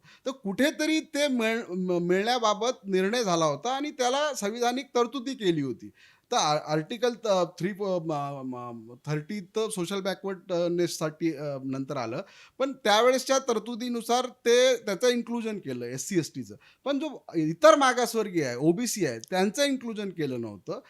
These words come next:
याची पार्श्वभूमी ही आहे मुळामध्ये, याला चुकीच्या पद्धतीनं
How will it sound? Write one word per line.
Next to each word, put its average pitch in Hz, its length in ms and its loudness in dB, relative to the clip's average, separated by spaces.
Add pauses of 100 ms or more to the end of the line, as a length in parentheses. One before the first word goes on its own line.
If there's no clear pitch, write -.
(560)
याची 165 380 2
पार्श्वभूमी 330 600 4
ही 269 240 4
आहे 113 220 0
मुळामध्ये, 131 560 -2 (300)
याला 185 320 4
चुकीच्या 277 440 2
पद्धतीनं 247 520 0